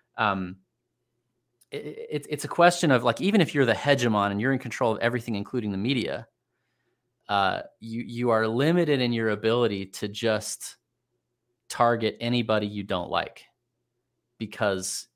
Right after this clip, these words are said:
like you saying, the more you do that, the, the, the more people start to think,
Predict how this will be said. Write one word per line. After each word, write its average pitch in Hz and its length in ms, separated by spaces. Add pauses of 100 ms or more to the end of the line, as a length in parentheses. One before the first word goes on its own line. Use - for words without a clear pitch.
(200)
like 104 320
you 104 60
saying, 101 320
the 92 60
more 104 180
you 101 140
do 127 260
that, 95 400 (380)
the, 107 360
the, 98 480 (300)
the 104 160
more 120 320
people 117 340
start - 440
to - 100
think, 101 460